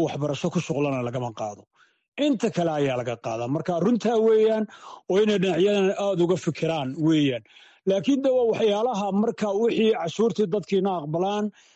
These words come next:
dowladdii, hay-adihii dowladdana ay xoogeystaan, waxyaalaha la sixi karo ee baarlamaanka la geyn karo ayay ka mid tahay arrintaas.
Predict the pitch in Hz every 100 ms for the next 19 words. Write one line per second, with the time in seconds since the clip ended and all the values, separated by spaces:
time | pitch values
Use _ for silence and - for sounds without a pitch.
0 | _ 160 185 220 220 170 214 160 190 185
1 | 214 190 185 196 180 160 - 165 160 156
2 | 190 190 180 - - - 160 175 175 214
3 | 190 196 156 262 214 156 156 151 131 _
4 | _ _ _ 180 180 175 180 202 214 160
5 | 160 147 170 151 143 127 - _ - 160
6 | 151 - 143 131 - 117 113 113 113 104